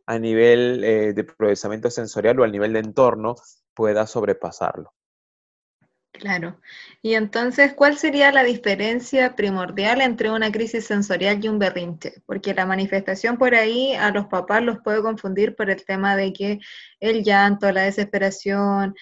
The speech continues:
Speaker 2: entonces como que sería muy importante para ellos saber cómo diferenciar cuando es un berrinche de una crisis sensorial.
Speaker 1: Eh, hay, hay dos, hay dos básicas, de hecho que hay muchas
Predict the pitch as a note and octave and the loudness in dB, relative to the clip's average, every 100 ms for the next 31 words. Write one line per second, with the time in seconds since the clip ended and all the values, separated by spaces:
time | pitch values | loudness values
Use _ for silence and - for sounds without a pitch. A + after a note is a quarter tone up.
0 | - _ F#3+ G3+ G#3 A3 G#3 F#3+ F#3+ F#3 | -20 _ -8 -6 -2 -2 -2 -4 -4 -4
1 | F3+ - - F#3+ G#3 G#3 G#3+ A#3+ C4 A#3+ | -6 -8 -6 -2 2 4 4 2 0 0
2 | G#3+ A3+ A#3+ A3+ G#3+ G#3+ A3+ A#3 G#3 G#3+ | -2 -2 -2 0 2 2 2 -2 0 0
3 | A3 - A3+ A#3 A#3 - F#3 F3+ G3 B3 | -2 -4 -4 -2 -2 -2 -2 -2 -2 -2
4 | B3+ G3 F3+ F3+ F3 E3 E3 F3 F#3+ E3+ | -2 -2 -4 -4 -4 -6 -6 -8 -8 -8
5 | E3+ E3 E3+ E3+ E3 E3 F3 E3+ E3 D#3+ | -8 -10 -10 -14 -20 -16 -12 -12 -12 -14
6 | _ _ _ _ _ _ _ _ _ _ | _ _ _ _ _ _ _ _ _ _
7 | _ - C#3 C3+ E3+ F#3 G3 G#3 G3+ G3 | _ -12 -8 -2 0 4 4 6 4 4
8 | - - - - - - F#3 F#3+ C#3+ B2+ | 0 -14 -14 -14 -12 -4 2 2 4 0
9 | - A2 - A#2+ C3+ - - _ _ - | -2 -6 -2 -2 -2 -10 -18 _ _ -18
10 | A2 B2 C3+ D3 - C3 B2+ C#3+ E3+ E3+ | -6 -6 -4 -6 -6 -8 -8 -6 -4 -4
11 | - B2+ B2+ - | -4 -4 -4 -10